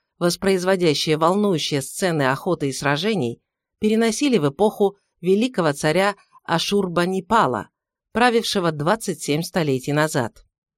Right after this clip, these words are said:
Создателя роскошной экспозиции звали Остин Генри Лейерт. В тысяча восемьсот тридцать девятом году он, тогда еще никому неизвестный, в сопровождении лишь одного провожатого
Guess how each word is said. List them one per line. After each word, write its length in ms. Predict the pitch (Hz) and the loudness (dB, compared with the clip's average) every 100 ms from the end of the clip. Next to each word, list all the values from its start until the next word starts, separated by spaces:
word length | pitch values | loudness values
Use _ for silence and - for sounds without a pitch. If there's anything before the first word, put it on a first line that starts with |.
| _ _ _ _ _ _ _ _ _ _ | _ _ _ _ _ _ _ _ _ _
Создателя 680 | - 226 208 262 247 190 156 | 0 0 2 2 2 2 2
роскошной 580 | 170 - 180 156 147 139 | 2 0 0 0 0 -2
экспозиции 680 | - 165 190 269 - 185 | -2 -2 -2 -4 -2 -2
звали 480 | 147 151 202 202 - - | 0 2 2 2 -2 0
Остин 540 | 185 226 - 226 180 | 0 0 -4 -4 0
Генри 420 | 143 147 151 151 | 2 2 2 2
Лейерт. 680 | 147 180 175 113 117 - - _ _ _ _ _ | 0 0 0 0 -4 -8 -20 _ _ _ _ _
В 20 | |
тысяча 380 | - 233 208 - | -6 -4 -2 -2
восемьсот 500 | 170 165 165 175 156 | -2 -2 -2 -2 -2
тридцать 360 | 160 165 151 147 | -4 -4 -4 -4
девятом 440 | 165 143 135 147 | 0 0 0 -2
году 420 | 147 147 214 233 - _ _ | 0 0 0 -2 -6 _ _
он, 240 | 262 262 220 | -2 0 0
тогда 240 | 165 247 | 0 2
еще 260 | 220 - 170 | 0 0 -2
никому 440 | 170 - 175 160 | -2 -2 0 0
неизвестный, 760 | 147 151 196 254 - 131 127 - _ _ | -2 -2 -2 -4 -4 -4 -6 -10 _ _
в 60 | - | -6
сопровождении 840 | 226 226 233 240 214 254 233 220 | -2 0 2 0 0 0 2 2
лишь 240 | 185 185 - - | 2 0 -2 -4
одного 580 | 160 185 185 214 151 _ _ _ | -2 -2 0 2 0 _ _ _
провожатого 800 | 175 175 180 240 233 127 123 | 0 2 2 0 -2 -2 -2